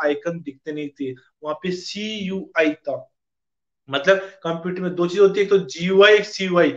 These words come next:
कैरेक्टर यूजर इंटरफेस, एक graphical user interface। आज हम जो computer use कर रहे हैं, वो जीयूआई base पे है, graphical user interface पे,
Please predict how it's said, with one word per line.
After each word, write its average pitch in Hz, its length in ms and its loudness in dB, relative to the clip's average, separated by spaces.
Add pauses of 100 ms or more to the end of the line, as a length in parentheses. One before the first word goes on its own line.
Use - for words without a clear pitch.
(280)
कैरेक्टर 180 500 4
यूजर 202 260 2
इंटरफेस, 220 500 2
एक 190 180 -2
graphical 165 480 0
user 170 160 0
interface। 160 500 -6 (300)
आज 196 220 6
हम 202 200 -4
जो 202 80 -4
computer 190 400 -4
use 196 200 0
कर 196 80 8
रहे 190 140 8
हैं, 185 160 -4 (140)
वो 202 80 6
जीयूआई 190 520 4
base 185 320 0
पे 175 80 -2
है, 151 120 2
graphical 170 580 0
user 175 180 -2
interface 170 480 -4
पे, 147 140 -4